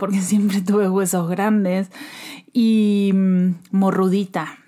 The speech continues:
se dice en argentino, así como esa persona que es como maciza, rolli-, rolliza, digamos. Siempre, siempre fui así porque tenía huesos grandes,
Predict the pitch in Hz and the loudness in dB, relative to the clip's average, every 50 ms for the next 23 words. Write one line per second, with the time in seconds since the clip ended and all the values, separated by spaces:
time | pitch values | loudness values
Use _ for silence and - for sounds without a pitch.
0 | 170 156 - - - 180 175 170 165 - 165 165 156 156 - - 170 147 - 147 | -12 -12 -10 -8 -6 -6 -6 -6 -6 -6 -6 -6 -6 -8 -8 -8 -10 -8 -8 -8
1 | 156 151 - - 160 - 170 165 165 - 170 170 165 160 - - 156 151 147 - | -8 -8 -10 -10 -10 -8 -6 -6 -6 -6 -8 -10 -10 -10 -10 -10 -10 -10 -10 -12
2 | 156 147 - _ - 160 151 147 143 139 135 139 147 - _ _ - 151 - - | -14 -16 -16 _ -10 -8 -8 -6 -6 -8 -8 -10 -14 -18 _ _ -10 -10 -8 -8
3 | - 180 156 - - 156 143 139 - 165 160 151 143 143 147 147 156 - 160 175 | -8 -8 -8 -8 -8 -8 -8 -6 -4 -4 -4 -4 -6 -8 -10 -12 -10 -4 -2 0
4 | 175 165 160 180 185 - - 175 175 165 160 165 147 - 175 - - 233 220 214 | 0 0 0 0 0 0 0 -2 -2 -2 -4 -6 -6 -8 -6 -4 -4 -2 -2 -2
5 | 220 240 226 - - - 240 226 220 220 247 - - 233 220 - 226 220 233 214 | -2 -2 -2 -4 -6 -4 -2 -2 -2 -2 -4 -4 -4 -6 -4 -4 -4 -4 -6 -6
6 | 208 220 190 185 180 175 160 151 165 156 - 208 214 262 294 311 285 254 240 233 | -6 -6 -6 -4 -4 -4 -4 -6 -8 -8 -6 -6 -4 -2 0 2 2 2 2 2
7 | 233 240 226 | 0 -2 -4